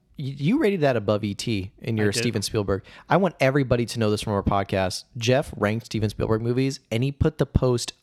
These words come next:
Speaker 1: over E T.
Speaker 2: And, and I do it, and I fucking do it again.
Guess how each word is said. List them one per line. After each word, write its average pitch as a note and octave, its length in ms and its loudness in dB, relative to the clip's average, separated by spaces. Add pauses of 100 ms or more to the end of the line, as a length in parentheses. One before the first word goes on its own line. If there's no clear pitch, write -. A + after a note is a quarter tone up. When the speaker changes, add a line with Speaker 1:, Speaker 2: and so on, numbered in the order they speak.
(120)
Speaker 1:
over B2 540 2
E B2 240 -4
T. G2+ 460 -2 (100)
Speaker 2:
And, C3 160 -4
and C3 180 0
I A#2 60 4
do A2 260 0
it, - 60 -6
and A2 100 -6
I G2+ 60 -4
fucking G#2+ 320 -8
do G2+ 140 -6
it G2+ 80 -10
again. G2+ 400 -12